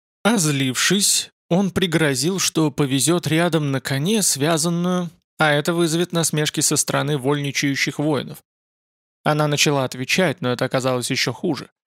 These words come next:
Высокомерия и надменности в ней хватило бы на весь дворец Тулея. Она поливала его презрением, а он чувствовал себя последним холопом, что нагло горцует на ворованном коне. Солнце медленно опускалось,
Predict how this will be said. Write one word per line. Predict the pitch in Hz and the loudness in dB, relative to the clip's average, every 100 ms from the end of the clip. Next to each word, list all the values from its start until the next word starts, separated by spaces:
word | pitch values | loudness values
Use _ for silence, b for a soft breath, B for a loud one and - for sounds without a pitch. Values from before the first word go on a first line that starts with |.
| _ _ _ - | _ _ _ -2
Высокомерия | 160 175 165 180 165 180 180 | 0 2 0 0 0 0 0
и | - | 0
надменности | 160 147 143 165 196 196 - 185 | 0 0 0 -2 0 0 0 -2
в | 151 | -2
ней | 147 170 | -2 -2
хватило | 160 165 156 165 | -2 -2 0 0
бы | 156 | 0
на | 160 | 0
весь | 143 160 135 | 0 0 0
дворец | 135 147 160 - | 0 0 0 -2
Тулея. | 139 131 147 123 - _ _ _ _ _ _ _ _ | -2 -2 -2 -6 -10 _ _ _ _ _ _ _ _
Она | 143 147 190 | -2 2 0
поливала | 185 175 156 175 175 | 2 0 2 2 2
его | 160 160 | 2 0
презрением, | 151 127 131 170 170 156 139 - _ _ - | -2 -2 -2 0 0 0 -2 -6 _ _ -2
а | 165 | 0
он | 247 196 | 2 2
чувствовал | 185 175 135 123 | 0 -2 -2 -2
себя | - 131 180 | -2 -2 -2
последним | - - 147 160 123 | -2 0 0 0 -2
холопом, | 113 131 123 151 - - _ - | -6 -4 0 0 -2 -14 _ -16
что | - 127 | -4 -4
нагло | 123 165 196 202 | 0 0 2 0
горцует | 170 180 - - 147 156 | 0 -2 0 -2 0 -2
на | 147 135 | -2 0
ворованном | 131 123 123 127 123 117 | 0 0 -2 -4 -6 -2
коне. | 156 151 127 - _ _ _ _ _ _ _ _ _ _ _ _ | 0 0 -4 -12 _ _ _ _ _ _ _ _ _ _ _ _
Солнце | - 160 190 180 165 151 | -2 2 2 2 0 0
медленно | 131 139 127 117 117 | 0 0 -2 -2 -4
опускалось, | - 127 - 151 160 151 131 - | -2 -4 0 0 2 0 -2 -4